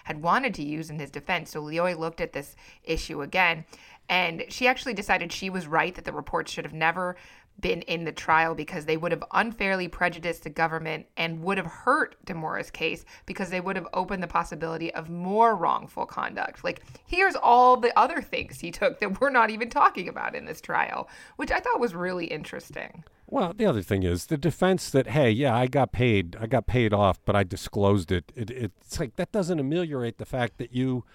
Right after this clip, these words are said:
Speaker 2: took money to betray the public trust. So I never bought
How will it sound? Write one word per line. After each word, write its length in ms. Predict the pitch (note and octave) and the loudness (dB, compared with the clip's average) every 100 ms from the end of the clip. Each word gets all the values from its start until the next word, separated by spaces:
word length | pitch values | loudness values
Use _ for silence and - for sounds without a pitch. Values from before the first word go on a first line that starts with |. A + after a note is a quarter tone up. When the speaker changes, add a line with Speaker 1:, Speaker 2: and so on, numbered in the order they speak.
| - - - | -20 -20 -2
Speaker 2:
took 180 | - E3 - - | 2 2 -2 0
money 640 | C3+ D#3+ E3 G#2+ G#2 A2+ | 4 4 4 2 0 -4
to 300 | - B2+ A#2 - - - A#2+ G#2+ | -2 2 2 0 -12 -20 -20 -8
betray 420 | B2+ - D3+ C#3 | -6 -2 0 0
the 140 | B2+ A2 | 0 -2
public 400 | C3 A2+ G2+ - | -2 0 -2 -2
trust. 580 | - A#2+ F2+ - - | 4 6 6 2 -8
So 320 | - G#2+ F#2 F2+ - - - | -4 2 2 0 -10 -20 -6
I 60 | |
never 300 | C3 C3 A#2 | 0 2 2
bought 260 | F#2 G2 F2+ | 2 4 2